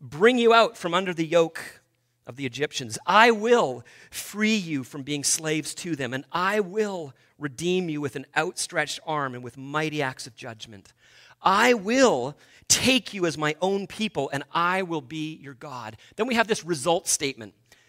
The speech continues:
"Then you will know that I am the Lord your God, who brought you out from under the yoke of the Egyptians." And then two more promises. "And I will bring you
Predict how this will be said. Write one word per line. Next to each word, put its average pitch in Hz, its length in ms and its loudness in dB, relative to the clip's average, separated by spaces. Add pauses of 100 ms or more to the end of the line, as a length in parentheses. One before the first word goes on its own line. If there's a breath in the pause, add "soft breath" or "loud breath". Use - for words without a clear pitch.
"Then 226 560 0
you 196 360 -8
will 170 500 -4 (100)
know 127 540 -8 (520)
that 113 140 -16 (120)
I 143 180 2
am 143 180 -6
the 123 80 -12
Lord 120 320 -10
your 113 140 -14
God, 95 340 -18 (280)
who 131 120 -14
brought 156 460 0
you 175 120 0
out 117 260 -2
from 120 220 -20
under 147 300 -6
the 135 100 -8
yoke 117 300 -6
of 110 100 -18
the 107 120 -14
Egyptians." - 680 -12 (500)
And 135 140 2
then 131 140 -2
two - 260 0
more 233 220 8
promises. 135 600 0 (280 loud breath)
"And 185 120 6
I 208 140 10
will 254 160 2
bring 196 380 2
you 175 400 0